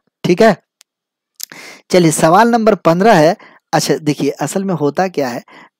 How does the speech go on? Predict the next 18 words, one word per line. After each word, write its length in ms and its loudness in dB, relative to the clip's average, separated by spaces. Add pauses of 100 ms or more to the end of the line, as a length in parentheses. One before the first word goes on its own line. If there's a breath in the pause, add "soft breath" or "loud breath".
(160)
अ, 80 -2
लोग 280 0
सोचते 400 -4
हैं 100 -4
क्या, 280 0 (280 loud breath)
"अरे 220 4
ये 200 2
तो 140 -2
तमिलनाडु 640 0
उधर 360 -2
के 160 -4
लोग 260 0
हैं, 180 -8 (340 loud breath)
उनके 400 -2
मुतालिक 440 -2
कौन 200 -4
सवाल 360 -4
देगा?" 260 -8